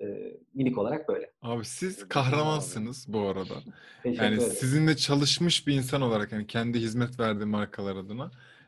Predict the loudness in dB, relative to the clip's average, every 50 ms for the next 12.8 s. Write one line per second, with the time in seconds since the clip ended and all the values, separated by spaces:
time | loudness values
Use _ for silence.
0 | _ _ -2 0 2 4 4 4 4 2 2 0 0 0 -2 -2 -4 -4 -8 -16
1 | -20 -20 -20 -20 _ _ _ _ -6 -2 0 2 2 2 2 2 0 0 0 0
2 | -2 -4 -4 -6 -8 -10 -12 -14 -16 -18 -20 -18 -12 -8 -4 -2 -2 0 2 4
3 | 6 8 8 8 8 8 8 6 6 4 0 -2 2 4 6 6 6 6 6 6
4 | 6 4 4 4 4 4 6 6 6 6 4 2 -6 _ -20 -20 -20 -20 _ _
5 | _ _ -20 -20 _ _ _ _ _ -12 -12 -10 -10 -10 -8 -8 -10 -10 -6 4
6 | 6 8 10 10 8 6 6 4 6 8 10 10 10 8 8 4 2 2 0 -4
7 | -6 -2 2 4 4 4 4 2 0 0 0 0 -2 -4 -8 -8 -8 0 2 4
8 | 4 4 4 2 0 -2 -4 -8 -16 -20 -20 _ _ _ _ _ _ _ _ _
9 | 4 4 4 4 2 2 2 0 -2 0 2 2 4 4 4 4 4 4 4 4
10 | 2 0 0 0 0 0 2 2 2 2 0 -2 -8 _ _ _ 0 2 4 6
11 | 6 6 6 6 4 2 2 4 4 4 4 6 6 4 4 4 0 -6 -18 _
12 | -20 -2 2 4 6 6 6 4 4 6 6 6 6 6 4 2